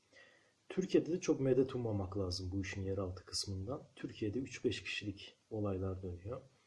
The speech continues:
Bunlar da büyük şehirlerde dönüyor. Horoz dövüştürür gibi olaylar oluyor. Çok büyük devasa paralar dönmüyor. Yer altında Rusya'da, Brezilya'da, Amerika'da, Avrupa'da özellikle İngiltere'de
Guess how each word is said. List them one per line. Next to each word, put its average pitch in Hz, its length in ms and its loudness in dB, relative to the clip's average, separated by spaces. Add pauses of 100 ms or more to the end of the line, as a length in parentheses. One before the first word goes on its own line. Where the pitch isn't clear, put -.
(360)
Bunlar 117 300 -2
da 104 120 -6
büyük 110 200 -4
şehirlerde 98 640 0
dönüyor. 87 360 -8 (680)
Horoz 143 340 8
dövüştürür 110 460 0
gibi 101 200 0
olaylar 95 400 0
oluyor. 90 360 -6 (460)
Çok 107 280 -6
büyük 110 240 -4
devasa 104 500 0
paralar 104 400 -2
dönmüyor. 90 480 -4 (1000)
Yer 127 140 2
altında 139 760 0 (280)
Rusya'da, 123 680 0 (720)
Brezilya'da, 123 840 4
Amerika'da, 123 800 2 (760)
Avrupa'da 131 460 4
özellikle 120 520 2
İngiltere'de 113 760 2